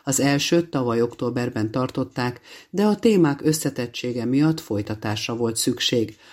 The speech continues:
A színódus záró dokumentuma nem kizárólag az egyház életét taglalja, hanem a világ legaktuálisabb eseményeire is, eseményeire is kitér. Lelki napot tartottak a Miskolci Egyházmegyei Caritas munkatársainak.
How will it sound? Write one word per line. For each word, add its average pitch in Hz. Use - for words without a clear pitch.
A 165
színódus 160
záró 175
dokumentuma 143
nem 160
kizárólag 117
az 123
egyház 127
életét 113
taglalja, 123
hanem 180
a 185
világ 175
legaktuálisabb 117
eseményeire 107
is, -
eseményeire 110
is 92
kitér. 92
Lelki 240
napot 170
tartottak 175
a 165
Miskolci 135
Egyházmegyei 127
Caritas 135
munkatársainak. 123